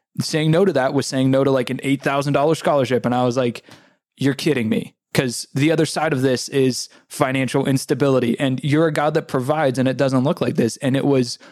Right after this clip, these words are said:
months after that point of going, like, "This is frustrating. This isn't just, like, I, I said yes," and I'm like, "Wait," it was, okay, I said yes, and then it wasn't until the last minute that God, like, showed up and provided. And he provided, but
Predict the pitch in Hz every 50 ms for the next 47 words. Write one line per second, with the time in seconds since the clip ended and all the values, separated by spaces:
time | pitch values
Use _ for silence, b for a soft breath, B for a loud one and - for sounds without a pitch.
0 | B B B _ - 135 131 135 156 214 277 285 - - 175 147 135 - 151 131
1 | 135 120 117 - 139 131 123 117 117 127 123 120 120 117 120 120 117 117 - -
2 | B B B B B B B B - - 123 - - 143 - - - - 160 214
3 | - - - 180 156 131 117 107 107 - _ _ _ - 131 135 - 156 143 156
4 | 160 143 156 156 - - 156 139 135 131 - - 135 135 135 - - 135 127 -
5 | 139 127 117 117 127 151 185 175 - - - - 127 123 117 123 123 117 117 -
6 | 165 214 208 - 131 127 131 120 B B B B B B B _ - 165 151 -
7 | 120 135 135 - 196 190 170 151 147 127 117 131 - - - _ - 139 143 143
8 | 147 147 - - 139 147 156 156 151 160 156 151 - 156 143 139 139 131 123 139
9 | - 127 135 156 139 - 123 120 - 127 120 117 113 117 110 - - - 120 117
10 | 117 - 113 110 - - 160 185 - - 131 110 95 87 - 127 127 127 170 196
11 | - - 190 196 139 151 160 196 170 123 123 117 B B B B B B B B
12 | _ - 147 143 123 - - -